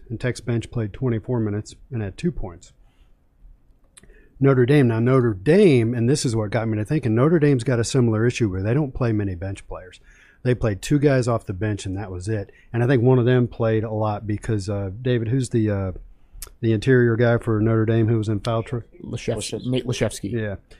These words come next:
Speaker 1: So they had a player or two in foul trouble. Uh, yeah, Atkinson,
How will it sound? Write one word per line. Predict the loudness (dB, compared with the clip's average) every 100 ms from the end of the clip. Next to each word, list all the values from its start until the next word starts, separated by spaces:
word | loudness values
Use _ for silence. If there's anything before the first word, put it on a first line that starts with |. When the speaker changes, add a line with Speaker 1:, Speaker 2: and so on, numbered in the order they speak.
| _
Speaker 1:
So | 0 2
they | 2 2
had | 2 0 -6 -18 -8
a | -4 -2
player | 2 4 4 4
or | 2
two | 2 2
in | 2
foul | 0 0 -2
trouble. | -4 -6 -6 -12 _ _ _ _ -12
Uh, | -8 -8 -12 _ _ _ -16 -14 -14 -18 -20 -20 -20 _ _ _ _ -4
yeah, | 2 2
Atkinson, | 2 0